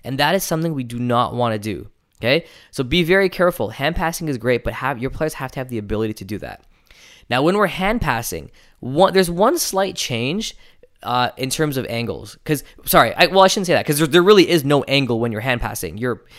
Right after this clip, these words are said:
using your hands to direct the ball to a target. But when you're hand passing, your feet have to help with the direction of the ball. So I'm gonna give you an example. Let's say that you're passing out of five, okay?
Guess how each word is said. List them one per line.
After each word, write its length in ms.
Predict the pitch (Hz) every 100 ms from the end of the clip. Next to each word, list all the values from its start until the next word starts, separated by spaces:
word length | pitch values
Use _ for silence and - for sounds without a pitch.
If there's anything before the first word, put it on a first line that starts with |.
| -
using 240 | - 139 139
your 100 | 131
hands 300 | 120 110 120
to 60 |
direct 260 | 113 117 98
the 60 | 104
ball 200 | 95 90
to 120 | 107
a 40 |
target. 440 | 104 139 110 - - _ - - -
But 280 | 165 170 - _ _ _ _ _ _ _ -
when 240 | 127 180
you're 280 | 220 254 -
hand 340 | - 165 247
passing, 440 | 180 139 131 131 139 - - - _
your 240 | - 160 180
feet 500 | - - 202 247 -
have 260 | - 180
to 80 | -
help 480 | 131 127 107 - - - -
with 160 | 131
the 80 | 135
direction 400 | 120 117 123 120
of 100 | 101
the 60 | 101
ball. 360 | 76 60 - _ - - -
So 200 | 143 135
I'm 100 | 202
gonna 100 | 208
give 120 | 196
you 60 |
an 40 | 156
example. 400 | 117 113 - -
Let's 200 | 175 -
say 180 | 294 247
that 120 | 160
you're 140 | 135
passing 480 | 117 113 123 117 -
out 120 | 113
of 60 | 104
five, 420 | - 57 - - _ _ -
okay? 340 | 113 139 208